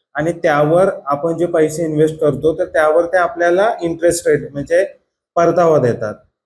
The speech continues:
त्याने आम्हाला सांगितलं होतं की दहा लाख असतील तर दहा लाखाच्या आतमधल्या रकमेवर आपल्याला तीन टक्के परतावा मिळतो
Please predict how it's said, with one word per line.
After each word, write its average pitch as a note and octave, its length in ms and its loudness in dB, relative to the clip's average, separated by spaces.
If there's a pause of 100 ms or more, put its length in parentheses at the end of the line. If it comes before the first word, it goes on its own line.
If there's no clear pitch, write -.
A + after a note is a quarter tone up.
(220)
त्याने E3+ 180 -4
आम्हाला F3+ 260 0
सांगितलं F3+ 360 0
होतं F#3 180 2
की F#3 120 2
दहा D#3 300 0
लाख E3+ 180 2
असतील F3 800 0
तर F3+ 180 4
दहा D3+ 220 0
लाखाच्या E3 420 0
आतमधल्या D#3+ 420 0
रकमेवर E3 380 -2
आपल्याला E3 340 2
तीन E3 280 -4
टक्के E3 280 0
परतावा D3 440 0
मिळतो C3 560 0